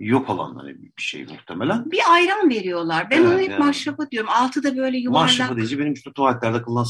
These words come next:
Speaker 1: kullanılan o klasik plastik maşrapa geliyor aklıma.
Speaker 2: Hmm. Evet, o-, onun başka bir adı daha da var sanki ama.
Speaker 1: Bilmiyorum.
Speaker 2: Ee, evet. Sonuçta yok.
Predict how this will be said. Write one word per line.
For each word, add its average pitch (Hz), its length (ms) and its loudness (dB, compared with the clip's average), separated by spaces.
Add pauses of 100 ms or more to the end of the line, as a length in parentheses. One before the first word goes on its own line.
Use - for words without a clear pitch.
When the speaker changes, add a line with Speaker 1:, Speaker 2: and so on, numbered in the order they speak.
(120)
Speaker 1:
kullanılan 110 360 -2
o - 100 -10
klasik 113 400 -4 (200)
plastik 123 400 -4
maşrapa 123 440 0
geliyor 82 280 -6
aklıma. - 320 -12 (100)
Speaker 2:
Hmm. 175 580 -2 (540)
Evet, 214 260 -4 (140)
o-, 226 180 -10
onun 269 280 0
başka 247 340 -6
bir 339 80 -10
adı 254 240 -14
daha 262 220 -6
da 190 120 -12
var 165 180 -8
sanki 160 580 -12
ama. 262 280 -8 (200)
Speaker 1:
Bilmiyorum. 180 560 -10
Speaker 2:
Ee, 196 480 -10 (100)
evet. 240 340 -8 (580)
Sonuçta 320 680 2
yok. 254 360 2